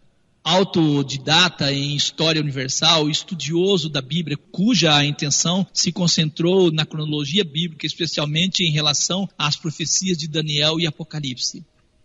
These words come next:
E foi baseado no texto de Daniel oito quatorze, Miller, ele chegou à conclusão de que a purificação do santuário ali mencionada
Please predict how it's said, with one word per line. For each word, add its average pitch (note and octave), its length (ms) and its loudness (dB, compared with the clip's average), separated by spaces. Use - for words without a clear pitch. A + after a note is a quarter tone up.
E E3 60 0
foi G3 160 4
baseado E3 400 2
no D3 80 -2
texto - 260 -2
de D#3+ 60 -10
Daniel D3+ 400 0
oito D#3 240 2
quatorze, E3 640 -2
Miller, E3 480 2
ele D#3+ 120 0
chegou D#3+ 540 0
à D#3 220 4
conclusão D#3+ 500 -2
de D#3+ 140 -4
que D3+ 320 2
a D3 60 2
purificação D#3+ 520 -2
do G3 80 -2
santuário D#3+ 540 0
ali D3+ 200 -2
mencionada D3+ 600 0